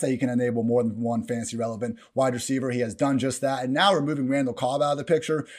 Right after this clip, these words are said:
I understand people like Keke Coutee. He's had some good games over the year. And hey, he's a good player. I'm not trying to take anything away from him, but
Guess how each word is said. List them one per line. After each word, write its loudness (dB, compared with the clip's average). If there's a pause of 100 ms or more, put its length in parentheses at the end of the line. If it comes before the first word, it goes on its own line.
(120)
I -2
understand 2
people 0
like 4
Keke -6
Coutee. 0
He's 0
had 2
some 0
good -2
games 0
over -2
the -4
year. -2
And -4
hey, -2
he's 0
a -2
good -4
player. 2
I'm -2
not -2
trying 0
to -4
take -4
anything -2
away 0
from -6
him, 2
but -2